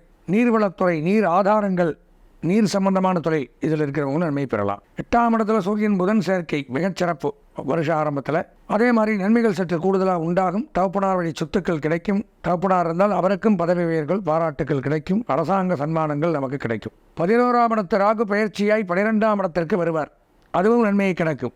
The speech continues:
பன்னெண்டாம் இடத்துல ராகு இருந்தால் அவசியம் வெளிநாடு, திரைக்கடலோடையும் திரவியம் தேடு அப்படிம்பாரு பாரதியார். இப்ப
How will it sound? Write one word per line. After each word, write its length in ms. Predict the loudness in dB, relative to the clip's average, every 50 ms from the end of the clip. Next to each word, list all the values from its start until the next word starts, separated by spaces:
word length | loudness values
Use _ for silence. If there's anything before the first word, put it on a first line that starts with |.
| _ -6
பன்னெண்டாம் 360 | -4 -2 0 0 0 0 0
இடத்துல 240 | -2 0 0 0 0 0
ராகு 180 | 0 0 -2 -2 -2
இருந்தால் 320 | -2 0 0 2 2 2 2
அவசியம் 380 | 0 0 0 0 0 2 2 2
வெளிநாடு, 400 | 0 0 0 0 0 0 -4 -4 -4 -2
திரைக்கடலோடையும் 840 | 0 0 0 0 0 0 0 0 0 -2 0 0 0 2 2 2 2 2
திரவியம் 460 | 0 0 0 0 0 0 0 -2 0 0
தேடு 200 | 0 0 0 0
அப்படிம்பாரு 420 | -2 -2 -4 -2 -2 -2 -2 -4 -6 -14 _ _ _ _ _ _ _ _ _ -4
பாரதியார். 440 | -2 -2 0 0 0 -2 -2 -2 -6 _ _
இப்ப 120 | _ -4